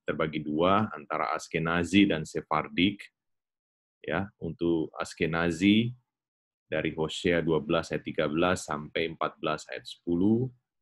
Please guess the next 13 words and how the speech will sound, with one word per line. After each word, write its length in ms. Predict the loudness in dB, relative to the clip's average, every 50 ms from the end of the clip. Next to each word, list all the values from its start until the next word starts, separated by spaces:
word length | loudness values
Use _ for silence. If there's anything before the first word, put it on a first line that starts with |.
| _ _
Sefardik 960 | -18 -8 -6 -6 -6 -4 -2 0 0 0 0 0 2 4 6 6 6 4 -2
dari 320 | -6 -6 -4 -2 -2 -4 -4
Hosea 480 | -4 -4 -6 -6 -4 -2 0 0 0
sebelas 720 | -2 -6 -6 -2 0 2 4 4 4 2 0 -2 -8 -16 -18 _ _ _ _ _ _
ayat 320 | -4 -2 -2 -2 -2 -2 -2
tujuh 320 | -4 -2 2 4 4 4
sampai 880 | 4 4 0 -4 -4 -4 -4 -2 0 2 2 2 2 0 0 -4 -8 _ _ _ _ _ _ _ _ _ -8
Pasal 320 | -8 -6 -4 -4 -4 -2 -2
dua 160 | -2 -2 -2
belas 320 | 0 0 0 0 -2 -4 -8 -8
ayat 240 | -6 -6 -6 -8 -8
dua 160 | -6 -6 -6
belas, 640 | -4 -2 0 2 2 2 2 0 -4 -10 -18 _